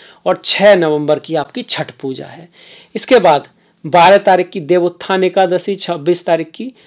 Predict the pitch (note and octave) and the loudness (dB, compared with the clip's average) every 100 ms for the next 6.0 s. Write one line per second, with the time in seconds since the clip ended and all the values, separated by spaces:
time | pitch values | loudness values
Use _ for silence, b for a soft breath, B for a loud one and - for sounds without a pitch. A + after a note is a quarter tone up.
0 | b G3+ F#3+ - F3+ E3 D3 C#3+ C3 C3 | b -4 -2 0 2 2 -2 -4 -8 -10
1 | E3+ G#3+ E3 F3+ F#3 F#3 - F#3+ F3 F3 | -8 -8 -2 0 0 -4 -6 -6 -2 -4
2 | D#3 - F3+ E3+ D3 F3 C4 B B - | -4 -10 -8 -6 -4 -6 -10 B B -4
3 | G3+ - F3 F#3 G#3+ G#3+ F3+ D#3 - D#3+ | 0 0 2 2 4 2 2 -4 -8 -2
4 | D3 - F#3 E3+ D3+ C#3 C#3+ D#3+ E3 F3+ | -4 -2 -6 -4 -4 0 2 2 -2 -4
5 | D#3+ F#3+ F#3+ D3 D#3+ E3+ E3+ E3+ - C4 | -2 -4 -2 0 0 2 0 -2 -6 -12